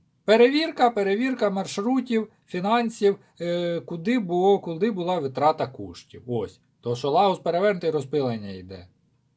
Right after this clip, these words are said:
Це ресурс іде не туди, куди слід. Мало того, це підводні камені, це певна хитрість. Таємно. Від влади. Е, по Єрі. Показують, да це ж було вже, власне. Мало того, по результату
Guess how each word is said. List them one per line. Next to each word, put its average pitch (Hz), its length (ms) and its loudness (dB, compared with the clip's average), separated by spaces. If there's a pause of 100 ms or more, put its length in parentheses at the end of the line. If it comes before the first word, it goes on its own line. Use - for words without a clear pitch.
Це 143 180 0
ресурс 156 440 0
іде 151 220 -2
не 147 120 -4
туди, 135 280 -4
куди 98 260 -10
слід. 90 340 -16 (180)
Мало 175 240 0
того, 170 160 -4
це 165 100 -2
підводні 151 440 -6
камені, 180 360 -4
це 127 120 -8
певна 143 300 -4
хитрість. 92 640 -16 (800)
Таємно. 104 600 -4 (340)
Від 139 180 -4
влади. 95 460 -6 (1300)
Е, 151 400 4
по 277 180 0
Єрі. 180 500 0 (200)
Показують, 202 440 4
да 190 80 0
це 202 180 2
ж 165 80 -4
було 147 340 2
вже, 120 200 -2
власне. 113 480 -6
Мало 190 340 2
того, 170 260 2
по 160 120 -2
результату 151 880 0